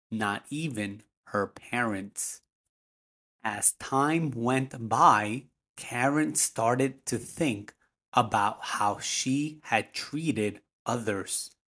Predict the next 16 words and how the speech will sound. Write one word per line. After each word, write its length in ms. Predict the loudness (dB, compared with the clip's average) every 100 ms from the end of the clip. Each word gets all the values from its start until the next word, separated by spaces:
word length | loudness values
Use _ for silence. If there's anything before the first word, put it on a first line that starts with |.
| _ _ _ _ _
She 420 | -6 -2 0 0 -2
realized 960 | -2 0 2 2 2 0 -2 -4 -6 _ _ -8
that 360 | -2 0 0
being 560 | 0 2 4 4 4 2
mean 640 | 2 2 2 2 0 -2 -10 _ -16 -2
didn't 400 | 2 4 2 0
make 420 | 0 0 0 -2
her 220 | -2 -2
happy, 640 | -2 0 0 0 -6 -8 -14 _ _ _ _ -2
and 540 | 0 2 0 -2 -4 _ _ _ -6
it 320 | -4 -6 -2
didn't 400 | 2 4 2 -2
make 380 | -4 -2 -4 -8 0
others 580 | 2 2 2 0 -2 -6 _
happy 720 | -12 -2 -2 -2 -6 -6 -12 _ -8
either. 540 | -6 -4 -4 -8 -10